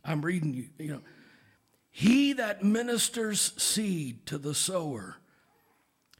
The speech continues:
he that ministers seed to the sower." He's saying God will even give you the seed if you're just willing to give. If God can get it through you, he'll get it to you.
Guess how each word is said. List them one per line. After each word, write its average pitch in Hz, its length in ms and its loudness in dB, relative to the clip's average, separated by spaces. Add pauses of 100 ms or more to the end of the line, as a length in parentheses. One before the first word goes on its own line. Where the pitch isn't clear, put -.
(120)
he 240 300 0
that 208 300 -4
ministers 208 760 -2 (100)
seed 151 520 -4
to - 100 -8
the 147 160 -10
sower." 143 420 -8 (720)
He's 196 200 0
saying 240 380 0
God 214 300 -2
will 175 180 -2
even 170 260 -4
give 196 220 -6
you 190 80 -6
the 165 140 -6
seed 175 520 -6 (2000)
if 160 200 0
you're 165 100 2
just 156 400 -2
willing 185 380 -4
to 202 80 -6
give. 196 500 -6 (1000)
If 175 180 4
God 202 360 -4
can 180 220 4
get 202 180 0
it - 280 -2
through 247 500 0
you, 202 360 0
he'll 196 240 2
get 202 240 -4
it 190 200 -4
to 220 280 -6
you. 110 380 -6